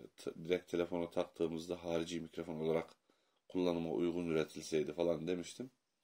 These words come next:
Belki bu da baz alınmış olabilir. Bunun da etkisi olmuş olabilir. Üretici firma bu sefer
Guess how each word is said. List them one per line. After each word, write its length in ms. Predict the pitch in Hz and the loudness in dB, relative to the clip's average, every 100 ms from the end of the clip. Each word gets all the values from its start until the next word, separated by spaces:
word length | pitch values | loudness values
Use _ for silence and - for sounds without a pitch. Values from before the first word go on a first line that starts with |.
| _ - _ _ _ _ | _ -20 _ _ _ _
Belki 360 | 117 104 113 113 | 0 2 0 2
bu 120 | 113 | 4
da 240 | 85 - | 4 6
baz 180 | 85 80 | 6 6
alınmış 360 | 78 76 76 78 | 4 2 -2 -4
olabilir. 580 | 76 73 90 110 - - _ _ _ _ _ _ - | -2 -2 -2 -4 -6 -16 _ _ _ _ _ _ -4
Bunun 220 | 87 82 | -4 -2
da 60 | |
etkisi 340 | 80 - - - | -4 -6 -8 -6
olmuş 340 | 78 73 - | -6 -8 -10
olabilir. 440 | 78 78 113 139 - _ _ _ _ _ _ _ - | -8 -6 -6 -8 -12 _ _ _ _ _ _ _ 0
Üretici 460 | 117 98 - 90 | 4 4 2 -10
firma 460 | - 107 87 117 135 _ - - _ _ - | -6 -2 2 2 0 _ -20 -20 _ _ -16
bu 180 | 98 110 | -8 0
sefer 500 | 87 - 127 - | 0 2 0 -2